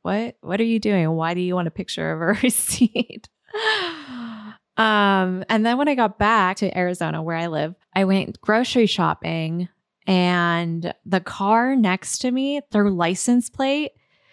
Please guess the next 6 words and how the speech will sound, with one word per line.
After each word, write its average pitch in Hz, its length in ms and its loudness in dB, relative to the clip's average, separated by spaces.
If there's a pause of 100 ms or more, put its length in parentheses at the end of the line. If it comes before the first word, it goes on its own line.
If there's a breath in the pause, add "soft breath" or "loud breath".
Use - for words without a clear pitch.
(280)
was 202 320 4
J 196 540 0
E 254 260 0
A 170 480 0 (220)
six - 800 -4 (500)
N 180 460 2